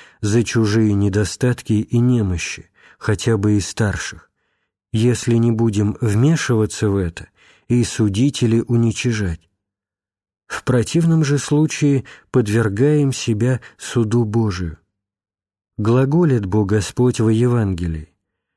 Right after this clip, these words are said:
"Вню же меру мерите, возмерится вам". Евангелие от Матфея, глава седьмая, стих второй.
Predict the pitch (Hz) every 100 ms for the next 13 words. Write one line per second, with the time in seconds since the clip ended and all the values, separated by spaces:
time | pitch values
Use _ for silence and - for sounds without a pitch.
0 | _ _ - 110 110 123 131 120 107 110
1 | 110 110 104 104 104 143 156 151 - 143
2 | - - _ - 120 117 101 120 131 123
3 | - 127 117 104 82 - _ _ _ -
4 | 107 120 117 104 98 104 104 92 110 107
5 | - 147 123 98 104 110 107 113 113 117
6 | 107 - 110 - - 117 104 82